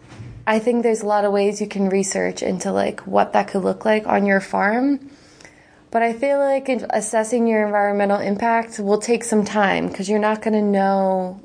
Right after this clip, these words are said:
exactly what you're doing until you see it, which is, like, a hard thing to say. But I think if you try to plan your farm about mitigating whatever impact you're having on the land, is, like, a useful way to start, to be like, "Okay, so we're building this fence,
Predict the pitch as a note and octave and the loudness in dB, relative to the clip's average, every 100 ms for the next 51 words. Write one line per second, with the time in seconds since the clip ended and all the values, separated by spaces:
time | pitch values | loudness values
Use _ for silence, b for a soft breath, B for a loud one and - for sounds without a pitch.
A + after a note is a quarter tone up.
0 | - G3+ - F#3+ F3+ G3+ F#3+ G#3 G3 G3 | -2 -2 0 -2 0 -2 -2 -2 0 -2
1 | F#3+ F#3+ A3+ C#4 C#4 G#3+ G3+ G3+ F#3+ F#3+ | 0 2 4 4 4 2 0 0 2 4
2 | F#3 F#3+ G3+ A#3+ C#4+ F4+ F4 G#3+ G#3+ G#3 | 2 -2 0 2 4 2 -2 -2 0 2
3 | G3+ F#3+ F#3+ F#3+ F#3+ G3 G3+ A3 - G3 | 2 0 0 0 0 -2 -2 -4 2 2
4 | G#3 D4 D4+ B B B B B B - | 4 0 -4 B B B B B B -4
5 | B3 B3 B3 C4+ B3+ C4+ C4+ A#3+ A#3+ A3+ | 0 2 2 2 2 0 0 0 2 2
6 | A3+ A3+ G#3+ G#3+ G#3+ G#3+ G#3 G3+ A3+ G#3+ | 2 0 2 4 2 2 0 0 2 2
7 | G3+ G3 G3 F#3 - G3 G3 G3 G3 F#3+ | 2 2 2 0 0 0 2 2 0 0
8 | E3 F3+ G3 F#3+ G3 F3+ F3+ F3+ F3+ F3 | 0 -2 -4 0 0 2 2 2 0 -6
9 | - - G3+ F#3 F#3+ - F#3 F#3 F3+ F#3 | -10 -2 0 0 -2 -2 -2 0 0 0
10 | F3+ F3+ F3+ F#3 G3 C4 D#4+ - B B | -2 0 0 2 2 2 0 -4 B B
11 | B B B - A#3+ A#3+ B3+ B3+ A#3+ C4 | B B B -2 0 2 2 2 2 2
12 | B3+ A#3+ G#3+ G#3 F#3+ G3 F3 C#3+ - - | 2 2 4 2 0 0 2 2 0 -4
13 | G3 G3+ F#3+ F#3+ F#3 F#3 - B B B | -2 0 2 4 2 0 -10 B B B
14 | G#3+ G#3+ G#3 F#3 F#3 F#3 F#3+ G#3 G#3+ A#3+ | -2 2 2 2 0 -4 -2 0 2 2
15 | C4 C4 G#3+ G3+ G3+ G3+ | 0 0 0 0 0 -4